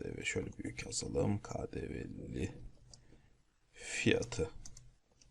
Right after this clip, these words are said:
Şuraya da artımızı koyalım. Evet. Ne yaptık?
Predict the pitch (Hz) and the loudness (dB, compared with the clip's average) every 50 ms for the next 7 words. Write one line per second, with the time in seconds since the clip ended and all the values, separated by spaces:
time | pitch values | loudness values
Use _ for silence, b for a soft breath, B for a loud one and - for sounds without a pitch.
0 | - - - - - - _ _ _ _ - - _ _ _ _ _ _ _ _ | -20 -18 -18 -20 -20 -20 _ _ _ _ -20 -20 _ _ _ _ _ _ _ _
1 | _ _ _ _ _ _ _ - - - - - - - - - - - 82 85 | _ _ _ _ _ _ _ -20 -16 -10 -6 -2 0 0 0 2 2 2 2 2
2 | - - - 90 82 - 85 - - - 87 82 82 85 95 117 139 131 - - | 0 0 0 0 2 0 0 4 6 6 6 6 8 8 8 8 8 6 2 -6
3 | - - _ _ _ _ _ - - - - - - 104 117 120 - - - - | -10 -14 _ _ _ _ _ -6 0 0 2 6 10 12 12 12 10 8 2 -6
4 | - - b b b b b b b b b - - 117 117 120 - - - - | -10 -16 b b b b b b b b b 10 12 12 12 12 12 6 2 2
5 | - | -2